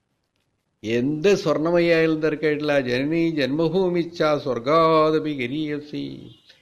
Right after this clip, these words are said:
എല്ലാ അമ്മമാരും നല്ലത് തന്നെ, എല്ലാവരും നാടും നല്ലത് തന്നെ. നമ്മുടെ അമ്മ, നമ്മുടെ മാതൃഭൂമി എന്നൊക്കെ പറഞ്ഞാൽ അതിനൊരു പ്രത്യേകതയുണ്ടല്ലോ. മറ്റെല്ലാം നല്ലത് തന്നെ, അല്ലെന്നല്ല. മാതൃഭൂമി,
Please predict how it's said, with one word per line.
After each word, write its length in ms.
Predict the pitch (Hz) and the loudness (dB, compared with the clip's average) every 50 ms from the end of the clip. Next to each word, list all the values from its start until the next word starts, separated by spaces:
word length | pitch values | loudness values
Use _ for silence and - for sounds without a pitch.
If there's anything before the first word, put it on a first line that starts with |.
| _ - | _ -8
എല്ലാ 480 | 120 127 135 151 156 160 160 170 175 | -4 0 2 4 4 4 4 4 4
അമ്മമാരും 560 | 175 170 165 160 165 170 170 175 175 180 175 | 2 2 0 -2 0 0 0 0 0 -2 -2
നല്ലത് 400 | 175 175 160 160 170 180 180 180 | -2 -4 -2 2 2 4 4 4
തന്നെ, 200 | 180 175 175 180 | 2 -2 -4 -2
എല്ലാവരും 580 | 180 170 160 160 160 165 165 165 165 170 165 156 | -2 -2 0 0 0 0 0 0 0 -2 -4 -4
നാടും 360 | 151 143 151 151 170 165 170 | -4 -2 -2 -4 -4 -6 -6
നല്ലത് 360 | 165 156 151 151 156 151 151 | -6 -6 -4 -4 -6 -6 -6
തന്നെ. 180 | - 120 120 113 _ _ _ _ _ _ _ _ _ | -8 -12 -18 -20 _ _ _ _ _ _ _ _ _
നമ്മുടെ 380 | - 107 110 127 143 160 175 180 | -10 -6 -6 -2 -2 0 2 2
അമ്മ, 480 | 170 165 151 156 156 156 151 151 151 - - _ _ _ | 2 2 0 0 -2 -2 -4 -4 -6 -10 -18 _ _ _
നമ്മുടെ 400 | 131 123 123 135 151 151 156 160 | -8 -6 -4 -4 -2 -2 -2 -4
മാതൃഭൂമി 800 | 151 143 139 135 131 147 147 147 139 143 156 160 156 160 165 - 165 | -4 -6 -8 -8 -6 -6 -6 -6 -4 -4 -6 -4 -4 -6 -8 -8 -8
എന്നൊക്കെ 280 | 143 135 139 - 160 | -8 -8 -6 -6 -8
പറഞ്ഞാൽ 360 | 160 156 160 165 190 214 254 277 - - | -10 -8 -8 -8 -10 -12 -12 -14 -10 -6
അതിനൊരു 380 | 151 170 202 196 208 190 180 - | -6 -4 -4 -4 -6 -8 -6 -8
പ്രത്യേകതയുണ്ടല്ലോ. 920 | 190 - - - 170 170 170 156 143 135 131 - - - - - - - _ _ _ _ _ _ _ _ - | -10 -10 -8 -6 -6 -6 -6 -6 -8 -10 -12 -12 -14 -14 -14 -14 -18 -20 _ _ _ _ _ _ _ _ -14
മറ്റെല്ലാം 600 | 117 131 147 147 151 160 170 175 185 220 220 196 | -10 -8 -6 -4 -4 -4 -4 -4 -4 -4 -4 -4
നല്ലത് 360 | 185 175 170 185 196 196 190 | -6 -4 -2 -2 -2 -2 -2
തന്നെ, 180 | 180 170 165 165 | -4 -6 -6 -6
അല്ലെന്നല്ല. 640 | 156 143 143 160 160 165 170 - - 139 131 - _ - - - 151 139 113 - _ _ _ _ _ _ _ _ _ 127 | -6 -6 -6 -6 -6 -8 -10 -12 -12 -14 -16 -16 _ -16 -14 -12 -12 -12 -12 -14 _ _ _ _ _ _ _ _ _ -4
മാതൃഭൂമി, 1000 | 127 139 143 147 143 151 147 147 131 113 117 147 165 170 180 196 208 202 196 | -2 0 0 0 0 0 -2 -4 -4 -2 -2 0 0 2 2 0 0 -2 -6